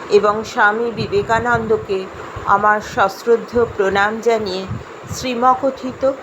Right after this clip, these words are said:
রামকৃষ্ণ কথামৃত থেকে পরবর্তী অংশ পাঠ করে শোনাচ্ছি। সন্তপ্ত জীব ও নরেন্দ্রের উপদেশ। নরেন্দ্র গাহিতেছেন, গীতচ্ছলে যেন রবীন্দ্রকে উপদেশ দিতেছেন।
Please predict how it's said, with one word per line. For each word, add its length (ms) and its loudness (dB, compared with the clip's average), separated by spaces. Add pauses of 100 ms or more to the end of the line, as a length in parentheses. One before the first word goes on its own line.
(280)
রামকৃষ্ণ 640 0
কথামৃত 680 0
থেকে 320 -2 (460)
পরবর্তী 600 4
অংশ 380 2 (500)
পাঠ 180 4 (160)
করে 200 4
শোনাচ্ছি। 640 -2 (840)
সন্তপ্ত 880 2
জীব 280 0 (180)
ও 100 6
নরেন্দ্রের 720 4
উপদেশ। 480 0 (680)
নরেন্দ্র 500 2
গাহিতেছেন, 720 0 (500)
গীতচ্ছলে 760 2
যেন 280 4 (460)
রবীন্দ্রকে 640 4
উপদেশ 560 4
দিতেছেন। 520 -4